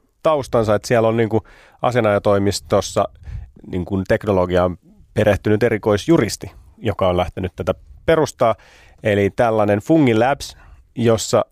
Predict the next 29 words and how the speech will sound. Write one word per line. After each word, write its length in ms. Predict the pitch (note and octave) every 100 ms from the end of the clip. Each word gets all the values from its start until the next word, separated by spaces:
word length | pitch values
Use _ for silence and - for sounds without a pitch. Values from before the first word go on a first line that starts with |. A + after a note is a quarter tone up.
| _ _ _ _ _ B2
ö, 240 | A#2+ B2+
sulla 480 | A#2+ - - C#3 C3
on 60 | C3
niinku 140 | B2+
mahdollisuus, 680 | C#3 D3 E3 B2 B2+ A#2 -
tää 180 | - A#2+ C2+ -
perustuu 420 | C#3 C3 - A#2
vähän 340 | A2+ A#2 A#2+ A2
N 20 | G#2
F 20 | -
T 260 | G2 F#2+ - -
tai 120 | G#2+ G#2+ - A2+
N 40 | G#2+
F 40 |
T-alustalle, 540 | - G#2+ C3 - C#3+ B2
että 100 | -
sä 80 | B2
voit 140 | A#2+
ostaa 500 | C#3 - - A2 G2+ - _ _ _ _ _
siis, 560 | - A#2 A2 G2+ - - -
ö, 440 | - - - - - -
tontista, 640 | F#3+ C#3+ G2+ G2+ - G2+ F2 _ _ _ _ _ -
tällaisesta 440 | A2+ A#2+ A#2 C3+
metaversumissa 760 | C#3+ D3+ A2+ A2 G2+ G2+ F#2+ G#2+
olevasta 440 | G2+ G2 - G#2 - _ _ _
tontista 500 | C3 A2+ F#2+ F2+ F#2
niin 140 | F2+ G#2+
kuin 160 | G2+ - - _ _ _
palan 300 | A#2 F2+